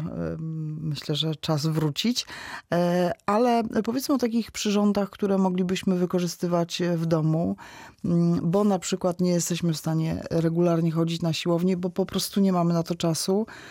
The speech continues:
a możemy sobie pozwolić, żeby takie, em,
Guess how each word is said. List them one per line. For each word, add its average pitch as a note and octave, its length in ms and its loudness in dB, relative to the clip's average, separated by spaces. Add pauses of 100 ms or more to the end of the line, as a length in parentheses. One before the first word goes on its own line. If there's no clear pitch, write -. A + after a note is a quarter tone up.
(280)
a G3 260 2
możemy G3 360 4
sobie F#3 280 2
pozwolić, F3 600 0
żeby E3+ 420 0
takie, E3+ 640 0
em, D#3+ 800 0